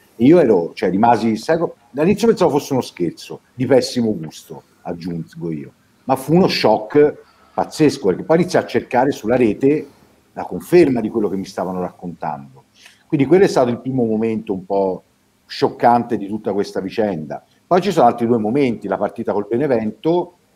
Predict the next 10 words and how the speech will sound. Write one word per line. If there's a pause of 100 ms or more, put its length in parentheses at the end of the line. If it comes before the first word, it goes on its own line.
(140)
e
la
se-,
il
giorno
prima (280)
il
fiume
di
gente,